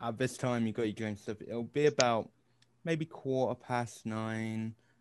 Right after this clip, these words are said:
around that. So what time are you planning on going into the evening? Or are you going into the early hours of the morning?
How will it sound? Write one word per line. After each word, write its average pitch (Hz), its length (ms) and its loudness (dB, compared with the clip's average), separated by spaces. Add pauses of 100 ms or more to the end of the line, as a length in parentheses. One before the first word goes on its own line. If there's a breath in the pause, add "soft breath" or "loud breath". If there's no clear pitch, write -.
(240)
around 107 540 0
that. 107 260 -2 (320 soft breath)
So - 140 -6
what 160 200 8
time 165 280 4
are - 20 4
you 139 140 4
planning 120 680 0 (300)
on 117 320 0
going 113 400 4
into 104 520 -2 (360)
the 107 80 0
evening? 113 280 0
Or 110 60 2
are 117 80 4
you 123 100 6
going 123 280 6
into 113 180 -2
the 110 200 -2
early 113 260 4
hours 107 320 2
of 107 160 -6
the 101 40 -6
morning? 110 380 -4